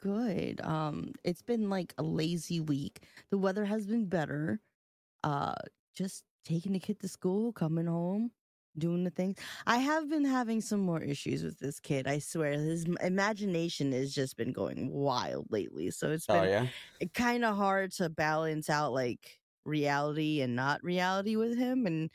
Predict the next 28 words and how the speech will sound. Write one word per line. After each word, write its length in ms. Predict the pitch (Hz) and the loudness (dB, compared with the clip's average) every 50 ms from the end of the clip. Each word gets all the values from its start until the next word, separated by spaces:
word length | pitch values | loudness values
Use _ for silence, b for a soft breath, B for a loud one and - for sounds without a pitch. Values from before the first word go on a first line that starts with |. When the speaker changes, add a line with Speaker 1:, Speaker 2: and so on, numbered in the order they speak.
| b b b _ _ _ - | b b b _ _ _ 0
Speaker 1:
find 260 | 190 175 170 175 180 | 2 2 2 2 0
that 180 | 170 - - - | 0 0 0 0
fine 300 | - 170 170 165 160 160 | 2 2 2 2 0 0
line. 340 | 151 147 151 156 175 185 | 2 2 2 0 0 0
I 80 | 135 160 | 0 -2
think 240 | 165 - 190 190 185 | -2 -2 -2 -4 -2
he's 160 | - 214 196 | -4 -4 -4
trying 220 | - - 180 170 | -2 -2 0 0
to 80 | 160 156 | 0 0
test 300 | - - 156 156 - - | 0 0 0 0 0 -2
the 40 | 156 | -2
waters 380 | 151 139 135 139 151 160 - | -2 0 0 -2 -2 -4 -6
to 80 | - 160 | -6 -8
see 160 | - - 131 | -6 -6 -4
how 220 | 143 131 135 104 - - - | -4 -4 -4 -6 -8 -10 -8
far 240 | - 95 95 95 147 | -4 -2 0 0 0
he 140 | 160 151 - | 0 -2 -2
can 180 | - 143 151 | -2 -2 0
go 280 | 147 131 127 135 139 147 | 2 2 2 2 0 0
with 220 | 139 123 95 - - _ _ _ _ _ _ _ _ _ _ _ | 0 0 -2 -2 -6 _ _ _ _ _ _ _ _ _ _ _
saying 320 | - - 214 185 180 170 156 | -2 0 2 2 2 0 0
something 320 | - 180 165 165 170 160 | 0 0 0 2 2 2
that 120 | 147 139 | 2 0
is 140 | 151 147 143 123 | 0 0 0 -2
extremely 680 | 117 - - - - - 165 160 156 160 160 160 156 | -2 -2 -4 -8 -6 -4 -2 0 0 0 0 0 0
absurd, 500 | 151 147 - - - 165 147 143 156 156 | 0 -2 -4 -2 0 0 2 2 0 0
but 140 | 156 143 131 | 0 0 0
not 180 | 147 135 - | 2 0 -2